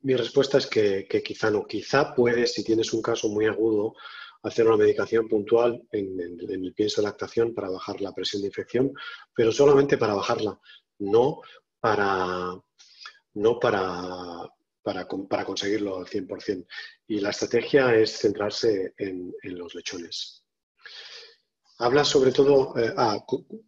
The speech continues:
hay un comentario añadido a este, habla sobre todo a nivel nutricional durante la gestación o por lo menos al final de ella.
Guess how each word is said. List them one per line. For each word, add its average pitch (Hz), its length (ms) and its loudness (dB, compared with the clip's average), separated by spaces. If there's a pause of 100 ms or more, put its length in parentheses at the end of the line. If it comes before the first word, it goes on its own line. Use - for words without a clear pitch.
(400)
hay 131 160 2
un 131 100 2
comentario 127 460 2
añadido 120 320 4
a 127 60 4
este, 127 180 2 (140)
habla 135 220 4
sobre 117 280 2
todo 123 140 2
a 117 60 0
nivel 120 260 -2
nutricional 120 600 -4
durante 113 280 -4
la 107 80 -4
gestación 113 400 -6
o 107 60 -6
por 107 120 -6
lo 101 60 -4
menos 113 260 -6
al 107 80 -6
final 110 260 -4
de 117 120 -2
ella. 131 240 -6